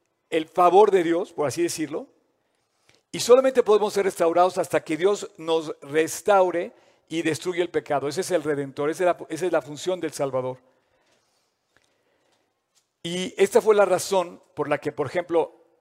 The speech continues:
Pedro, fíjate qué interesante, la Biblia da evidencias del diluvio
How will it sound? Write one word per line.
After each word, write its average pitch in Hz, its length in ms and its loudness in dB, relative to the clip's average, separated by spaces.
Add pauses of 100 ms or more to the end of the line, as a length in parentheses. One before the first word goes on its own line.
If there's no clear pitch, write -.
(440)
Pedro, 170 520 0 (100)
fíjate 240 260 2
qué 233 120 -10
interesante, 180 680 -4
la 156 140 2
Biblia 233 480 -2 (260)
da 185 240 4
evidencias 175 480 -4
del 156 140 -4
diluvio 147 540 -6